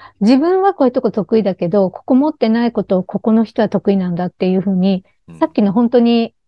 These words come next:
Speaker 1: ね、部下をリスペクトできるっていうことが自然に起こってくるんですよ。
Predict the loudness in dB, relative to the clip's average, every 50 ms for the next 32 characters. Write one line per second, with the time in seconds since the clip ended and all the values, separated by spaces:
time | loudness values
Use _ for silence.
0 | _ _ -6 -6 -2 -2 -4 -2 0 0 0 0 0 -2 -4 -4 -4 _ -2 -2
1 | -2 -2 -6 -6 -6 -6 -6 -6 -6 -6 -6 -8 -6 _ -4 -4 -4 -4 -6 -8
2 | -10 -8 -6 -4 -2 -2 -2 -2 -4 -8 -8 -2 -2 -2 0 2 0 2 2 2
3 | 2 0 0 0 -2 -4 -4 -2 -4 -4 -2 -2 -2 0 0 0 0 -2 -4 -2
4 | -2 0 0 0 0 -2 -4